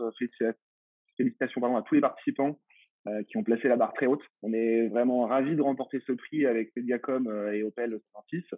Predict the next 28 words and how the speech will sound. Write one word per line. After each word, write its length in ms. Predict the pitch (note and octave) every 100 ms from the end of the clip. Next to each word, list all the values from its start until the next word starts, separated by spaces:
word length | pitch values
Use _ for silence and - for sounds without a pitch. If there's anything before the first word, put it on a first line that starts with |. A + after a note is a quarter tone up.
| - - - _
euh, 120 | F#2 F#2+
deux 200 | G#2 A#2+
partenaires 540 | B2+ - A#2+ B2 C3+
qui 100 | B2
nous 160 | A2+ A2
ont 80 |
permis, 520 | G#2 A2 A#2+ C3 C#3+ C3+
euh, 500 | A2 A2 A2 G#2+ A2
d'exprimer 420 | A#2+ - - C#3+
notre 140 | C3
créativité, 640 | - A#2+ - A#2+ A2 B2 D3 _ _ _
qui 100 | A#2+
nous 100 | A#2
ont 60 |
laissé 220 | B2+ B2 C3+
toute 160 | D3+
la 80 | D3+
liberté 380 | D3+ D3 - C#3
dont 80 | C3+
nous 140 | A#2+
avions 180 | A2+ A2+
besoin 500 | B2+ B2+ B2 C3 C#3
pour 200 | A#2 A2
produire 420 | - - C3+ C#3 -
ces 100 | B2
expériences 320 | B2 B2+ B2+
publicitaires 360 | - A#2+ - A2+
innovantes. 340 | A2 G2 G#2+